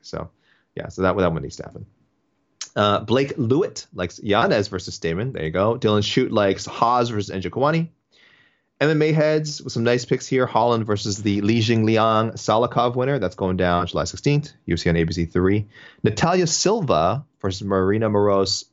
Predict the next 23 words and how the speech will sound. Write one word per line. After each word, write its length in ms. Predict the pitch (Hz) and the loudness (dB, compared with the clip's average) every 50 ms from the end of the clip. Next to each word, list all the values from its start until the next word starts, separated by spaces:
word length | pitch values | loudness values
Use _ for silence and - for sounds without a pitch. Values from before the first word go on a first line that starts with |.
| _ _ - | _ _ 0
uh, 240 | 92 92 92 92 92 101 | 2 2 4 2 2 2
Eubanks 440 | 101 123 147 147 113 98 92 - - | 0 0 2 2 0 0 -2 -2 -4
winner 200 | 90 87 87 85 | -2 -2 0 0
July 260 | - 90 80 71 85 | 0 0 0 0 2
ninth. 340 | 98 117 127 131 139 143 - _ _ _ _ _ - - _ _ _ _ _ _ | 2 2 2 2 0 -2 -4 _ _ _ _ _ -20 -20 _ _ _ _ _ _
Maria 240 | - 107 117 127 131 | 0 2 2 2 2
Oliveira 420 | 120 123 123 110 117 113 117 117 | 2 2 2 2 2 2 2 2
versus 160 | 107 107 95 - | 2 0 -2 -2
Piero 240 | - - 101 95 | -2 0 2 2
Rodriguez. 800 | 92 90 90 98 120 135 147 151 139 143 135 135 131 127 123 123 - | 2 2 0 0 0 0 0 2 2 2 2 2 2 2 0 -2 -2
Stamann 300 | - 117 113 110 107 101 | -2 0 0 0 0 0
versus 220 | 98 95 92 - | -2 -4 -4 -4
Kyung 140 | - 95 92 | -2 -2 0
Ho 100 | 90 90 | 0 -2
Kang. 540 | - - 113 98 98 98 95 95 95 95 92 | -2 -2 -2 2 2 4 4 2 2 0 0
Dolidze 460 | 95 90 90 90 90 - 90 87 85 | 0 2 2 2 0 2 0 0 0
versus 220 | 82 87 - 78 | 0 0 2 4
Anthony 280 | 82 85 82 - 85 87 | 4 2 2 0 0 2
Hernandez. 640 | 85 82 82 76 76 80 76 - - 73 80 82 - - - | 2 4 4 4 4 2 2 2 2 2 0 0 0 -2 0
And 600 | 92 90 92 92 92 92 92 92 92 92 92 92 - - | 2 2 4 4 4 4 4 4 4 2 2 0 0 0
Fedor 400 | - 135 151 143 139 139 139 135 | 2 2 2 2 2 2 2 2
Sweater 500 | 131 - - - 131 131 131 139 135 135 | 0 -2 0 0 2 2 4 2 2 0
says, 640 | 135 - - 123 110 104 101 95 95 95 - - | 0 0 0 0 2 2 2 2 0 -2 -6 -12